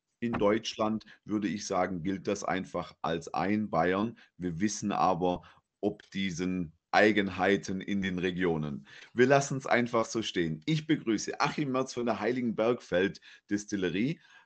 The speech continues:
sehr herzlich heute bei uns. Uns freut es riesig, dass du mit dabei bist und, äh, erzähl uns doch mal, warum haben wir dich heute bei uns in unserem Podcast?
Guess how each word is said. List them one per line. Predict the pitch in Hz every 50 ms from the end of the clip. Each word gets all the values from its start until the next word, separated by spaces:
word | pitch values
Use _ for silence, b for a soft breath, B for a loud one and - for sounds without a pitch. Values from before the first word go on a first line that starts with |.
| b b _ _ _ _ -
sehr | - - - 123 120 127 131 123 101
herzlich | 110 113 113 - - - 107 107 104 - -
heute | 95 92 104 107 - 104 98
bei | 85 98 -
uns. | - 90 95 92 80 80 - -
Uns | 69 - 101 104 101 104
freut | - - - 101 107 -
es | 98 92 - 80
riesig, | 85 107 127 151 165 156 156 -
dass | 135 131 -
du | - 117
mit | 107 107 92 -
dabei | 95 87 82 101 117 131 139
bist | 123 131 139 147 147 - - -
und, | - - 101 101 101 101 101 104 -
äh, | 85
erzähl | 95 95 90 82 - 73 80 78 - - - 101 95 113 123 123 -
uns | - 95 104 104 104 -
doch | - 98 95 - -
mal, | - 98 95 92 92 92 92 87 - _ _ _ _ _ _
warum | - 78 76 73 82 90 107 123 127 120 104
haben | 92 87 87 85 82
wir | 82 85 78
dich | 76 - - 101 101 - - -
heute | 82 80 85 85 - -
bei | - 80 64
uns | 55 71 80 85 80 - -
in | - 85 87 73
unserem | - 78 78 78 78 80 85
Podcast? | - - 78 78 - - - 64 - - -